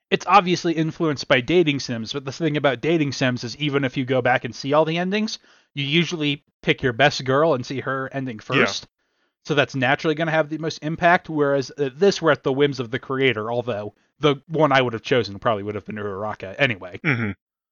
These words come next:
Speaker 1: personally. Hard to pick between her and Furuhashi for me.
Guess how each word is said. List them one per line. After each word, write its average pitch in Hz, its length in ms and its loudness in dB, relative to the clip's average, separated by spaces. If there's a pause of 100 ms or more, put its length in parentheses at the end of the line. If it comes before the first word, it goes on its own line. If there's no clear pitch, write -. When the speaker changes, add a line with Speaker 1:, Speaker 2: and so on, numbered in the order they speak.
(120)
Speaker 1:
personally. 120 480 0
Hard 151 300 2
to - 60 -14
pick 135 200 0
between 113 260 -8 (300)
her 147 160 2
and 117 120 -4
Furuhashi 117 680 -2
for 104 120 -12
me. 104 220 -12